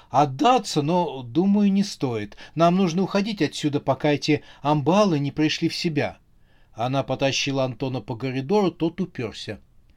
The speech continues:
"Нам в другую сторону!" — вскричал он и потащил ее к подземелью. "Мне все равно", — сказала Смерть, — "главное, подальше отсюда". Когда брат Пога очнулся, то, не поднимаясь с пола,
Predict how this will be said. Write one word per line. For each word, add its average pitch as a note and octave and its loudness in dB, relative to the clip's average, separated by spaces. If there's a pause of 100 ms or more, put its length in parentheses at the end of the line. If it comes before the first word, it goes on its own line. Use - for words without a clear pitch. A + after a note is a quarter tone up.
(200)
"Нам E3+ 4
в D#3+ 0
другую G#3+ 2
сторону!" — D3+ 0
вскричал D3 0
он G#3+ 2 (180)
и E3 6
потащил D#3+ 2
ее D3 2
к - -20
подземелью. G#2 -10 (460)
"Мне B3 0
все - 0
равно", — C3+ 2
сказала C3+ -2
Смерть, — C#3 -6
"главное, G#3 2
подальше D#3 2
отсюда". A#2+ -6 (800)
Когда D3+ 6
брат E3 4
Пога D#3+ 4
очнулся, D#3 -4 (640)
то, A3+ 4
не E3 0
поднимаясь F#3+ 4
с - -8
пола, G3+ 4